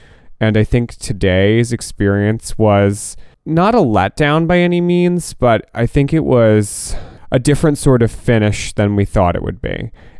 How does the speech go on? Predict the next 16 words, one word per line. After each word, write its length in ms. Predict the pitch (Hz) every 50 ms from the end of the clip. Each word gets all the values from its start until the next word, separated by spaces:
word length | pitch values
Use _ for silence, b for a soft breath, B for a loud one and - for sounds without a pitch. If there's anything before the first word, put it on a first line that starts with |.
| b -
And 320 | 127 135 135 139 139 139 - -
I 80 | - 147
don't 320 | 143 175 196 240 - 208
think, 300 | - - 170 165 156 - - - - - - - - _ _
looking 320 | 135 139 - - 131 127
back 320 | 110 107 104 104 110 - 123
on 140 | 117 113 113
it 180 | 113 - -
now, 480 | 127 120 107 98 95 95 101 110 127 139
I 100 | 139 143
think 280 | - 202 208 196 -
I 200 | - - 135 147
was 160 | 156 151 147 143
a 60 | 147
little 180 | 139 135 127
disappointed, 800 | 117 117 110 - - 113 - - 104 95 98 107 123 139 143 139